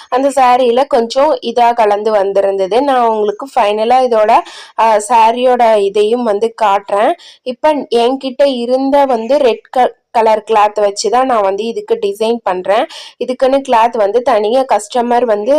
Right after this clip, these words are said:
செப்பரேட்டா கிளாத் எடுத்து டிசைன் பண்ணிருங்க அப்படின்னு தான் வந்து சொன்னாங்க. அதனால தான்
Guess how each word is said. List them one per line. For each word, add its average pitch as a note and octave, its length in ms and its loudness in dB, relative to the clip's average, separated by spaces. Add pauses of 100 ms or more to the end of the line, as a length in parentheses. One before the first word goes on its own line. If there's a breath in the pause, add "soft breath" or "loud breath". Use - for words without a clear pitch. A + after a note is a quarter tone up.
செப்பரேட்டா A3+ 560 -2
கிளாத் A3+ 420 -2
எடுத்து G#3+ 340 -2
டிசைன் A3 420 -6
பண்ணிருங்க G3 460 -2
அப்படின்னு G3+ 360 -2
தான் G#3 120 0
வந்து G3+ 200 -8
சொன்னாங்க. G3 440 -4 (520 loud breath)
அதனால A3 540 0
தான் A3 220 2